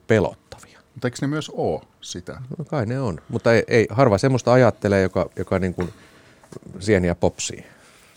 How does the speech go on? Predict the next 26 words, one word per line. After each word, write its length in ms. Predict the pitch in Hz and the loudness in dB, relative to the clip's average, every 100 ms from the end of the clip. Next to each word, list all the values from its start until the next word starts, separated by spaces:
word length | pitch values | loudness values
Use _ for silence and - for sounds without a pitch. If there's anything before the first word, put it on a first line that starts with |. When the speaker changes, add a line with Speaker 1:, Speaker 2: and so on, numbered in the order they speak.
| - _ _ | -20 _ _
Speaker 2:
Syötiinkö 320 | - 123 98 - | 2 4 4 2
teillä 220 | 92 92 | 0 2
paljon 280 | 98 98 101 | 0 0 -2
sieniä? 380 | 110 110 117 110 | -4 -6 -8 -10
Speaker 1:
Syötiin, 500 | - 113 87 - 76 - | 0 4 4 2 -4 -2
mutta 200 | 101 104 | -2 4
Speaker 2:
Joo. 60 | |
Speaker 1:
mulla 200 | 139 143 | 6 6
tää 180 | 98 101 | 4 2
sienikammo 640 | 101 143 98 98 110 92 76 | 4 4 4 4 4 4 0
on 80 | |
sit, 120 | 76 - | -2 -2
se 120 | 143 | 2
varmaan 320 | 165 104 92 | 2 4 2
tuli 200 | 113 90 | 2 2
joskus 400 | 82 - - - _ | 0 -4 -10 -12 _
kuusi, 260 | - 110 - | -4 -2 0
seitsemänvuotiaana 880 | 98 87 - 73 69 60 - - - | 0 0 -2 -12 -10 -10 -10 -14 -12
mulla 180 | 73 - | -8 -6
Speaker 2:
Mm. 40 | |
Speaker 1:
semmonen 240 | 90 80 80 | -4 -4 -6
kummallinen, 460 | 95 76 69 - | -6 -6 -8 -10
että 120 | - | -2
mä 100 | 117 | 0
en 60 | 92 | 0
sitä 240 | - - | -2 -12